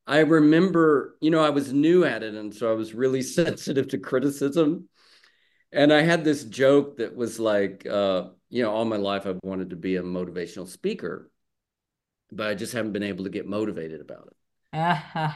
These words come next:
Speaker 2: very good.
Speaker 1: And it was a great setup. And then she had me do, like, "Yeah, you know, what about Tony Robbins? Like, does he bark at his wife? And is there a school for, you know, motivation?" So she gave me this whole thing, but,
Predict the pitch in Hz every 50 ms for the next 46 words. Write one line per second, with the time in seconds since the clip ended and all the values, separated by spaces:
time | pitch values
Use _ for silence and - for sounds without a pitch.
0 | - - 180 175 170 165 160 156 151 139 139 139 147 151 - _ _ _ _ _
1 | _ - 156 165 170 175 185 175 180 185 196 170 165 190 202 214 208 202 202 -
2 | 180 160 147 151 139 139 139 156 143 147 156 147 - - 196 180 180 175 165 165
3 | 160 147 156 156 156 151 151 151 147 143 143 139 - - - _ _ _ 165 190
4 | 240 262 269 269 254 247 240 226 214 226 220 220 214 208 202 - - - _ _
5 | _ _ _ _ - 165 175 226 254 254 262 262 254 247 - - 175 190 226 233
6 | 240 214 156 160 165 196 226 226 214 160 156 139 131 123 - 139 143 139 139 135
7 | 131 127 123 143 143 170 175 147 - 151 151 165 175 175 - 165 151 143 147 156
8 | 220 226 220 220 214 214 208 196 - - 143 147 151 139 151 151 143 139 139 139
9 | - - 220 226 214 208 202 - 185 185 180 175 175 170 - - _ _ _ -
10 | 165 165 160 151 151 156 156 156 143 151 160 180 180 - - - 170 - - 214
11 | 196 247 240 240 233 208 185 175 - 170 165 170 165 165 170 170 165 160 151 135
12 | 139 131 123 -